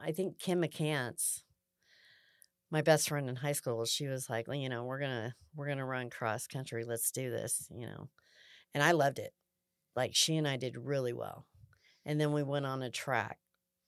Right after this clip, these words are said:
and I love the sport of track and field. I still watch it all the time. So that was probably my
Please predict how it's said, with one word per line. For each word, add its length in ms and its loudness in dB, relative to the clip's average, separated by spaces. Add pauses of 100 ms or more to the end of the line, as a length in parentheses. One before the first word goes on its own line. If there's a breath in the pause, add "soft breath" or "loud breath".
(180)
and 380 -8 (240)
I 140 0
love 540 0
the 100 -8
sport 340 -6
of 80 -10
track 280 -6
and 100 -12
field. 180 -4
I 120 -2
still 240 -4
watch 260 -6
it 80 -8
all 160 -6
the 60 -12
time. 340 -8 (1160 soft breath)
So 180 -2
that 180 6
was 180 4
probably 360 2
my 200 -4